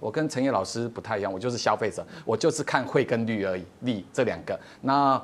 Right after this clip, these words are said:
买的便宜，我当然就赶快进货了嘛，对，大批啊，大量进货，所以美元保单呢，哈，就大家就疯狂抢进。那一看也知道，美元保单我固定，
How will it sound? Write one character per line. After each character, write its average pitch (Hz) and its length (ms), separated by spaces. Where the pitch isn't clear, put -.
买 123 160
的 131 120
便 156 260
宜， 147 60
我 107 100
当 147 100
然 135 80
就 131 60
赶 98 140
快 120 100
进 110 220
货 107 160
了 90 100
嘛， 80 160
对， 110 140
大 123 220
批 117 180
啊， 110 100
大 123 120
量 113 160
进 113 180
货， 104 180
所 180 160
以 - 20
美 123 160
元 117 140
保 98 180
单 123 200
呢， 117 60
哈， 92 140
就 120 220
大 117 200
家 117 60
就 110 220
疯 127 180
狂 104 180
抢 82 200
进。 107 180
那 - 140
一 131 80
看 160 180
也 110 80
知 135 140
道， 127 180
美 127 120
元 151 100
保 120 160
单 165 240
我 131 180
固 147 260
定， 135 160